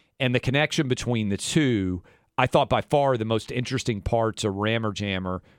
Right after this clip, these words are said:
were when he was on the road, uh, going to road games for Alabama, which was a small part of the overall games that he went to.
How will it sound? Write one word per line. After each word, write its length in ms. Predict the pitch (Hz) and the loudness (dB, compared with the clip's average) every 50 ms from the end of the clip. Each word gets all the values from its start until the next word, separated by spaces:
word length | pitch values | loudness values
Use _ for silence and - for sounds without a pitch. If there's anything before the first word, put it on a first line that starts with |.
| _ _ - | _ _ -2
were 240 | 120 120 127 120 117 | 0 0 2 2 0
when 140 | 113 113 | -2 -2
he 80 | 107 113 | -2 -2
was 120 | 117 110 | -2 -2
on 160 | 113 110 107 98 | -2 -2 -2 -2
the 60 | 92 | -4
road, 420 | 87 90 87 82 73 64 65 - - _ _ _ _ _ _ - | -4 -4 -4 -4 -4 -8 -10 -16 -20 _ _ _ _ _ _ -8
uh, 180 | - 98 92 107 | -6 -4 -4 -2
going 380 | 107 127 131 127 120 117 113 107 | 0 2 2 2 2 0 -2 -4
to 260 | - - 110 101 95 | -2 -2 -2 -2 -2
road 380 | 107 107 101 120 120 120 113 110 | -2 -2 0 2 2 2 0 -2
games 340 | 104 104 101 95 92 90 - | -2 -2 -2 -2 -2 -4 -6
for 180 | - - 101 | -4 -2 0
Alabama, 480 | 92 92 90 87 87 95 92 90 87 90 | 0 0 0 -2 -2 -2 -4 -2 -2 -2
which 160 | 92 92 - | -2 -4 -4
was 120 | 110 98 104 | -6 -6 -6
a 40 | |
small 300 | 98 - 123 123 113 107 | -6 -4 -2 -2 -2 -2
part 260 | - - 113 107 101 98 | -2 -2 -2 -2 -2 -2
of 80 | 87 | -4
the 140 | 90 95 98 | -2 -2 -2
overall 400 | 95 92 90 95 92 87 87 92 | -2 -2 -2 -2 0 0 -2 -2
games 320 | 87 95 90 90 87 87 | -2 -4 -4 -4 -6 -6
that 100 | - 98 | -6 -6
he 80 | 85 85 | -4 -4
went 280 | 87 98 110 110 107 - | -4 -2 -4 -4 -4 -4
to. 320 | - 90 85 80 80 78 | -4 -2 -2 -2 -4 -6